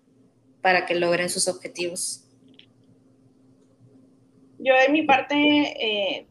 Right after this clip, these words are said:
Speaker 2: mi conclusión, o, o a lo mejor no lo mencioné en el, en, en, durante el transcurso, pero creo que para podernos, eh, sensibilizar más y entender la situación,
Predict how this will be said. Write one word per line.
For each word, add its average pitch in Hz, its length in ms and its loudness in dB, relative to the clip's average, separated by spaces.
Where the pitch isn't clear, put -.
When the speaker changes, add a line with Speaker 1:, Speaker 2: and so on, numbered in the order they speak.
Speaker 2:
mi 226 180 -6
conclusión, 233 600 -2
o, 247 200 -2
o 196 260 -4
a - 80 -2
lo 196 100 -8
mejor 226 240 -8
no 240 80 -2
lo 254 120 0
mencioné 208 440 -8
en 202 100 -12
el, 208 200 -8
en, 202 200 -12
en, 190 320 -18
durante 196 300 -4
el 190 60 -8
transcurso, 240 640 0
pero 240 280 6
creo 240 220 4
que 262 160 2
para 262 500 4
podernos, 233 1040 0
eh, 196 380 -8
sensibilizar 240 680 2
más 247 420 0
y 214 140 -6
entender 208 560 -2
la 226 140 -2
situación, 202 640 -8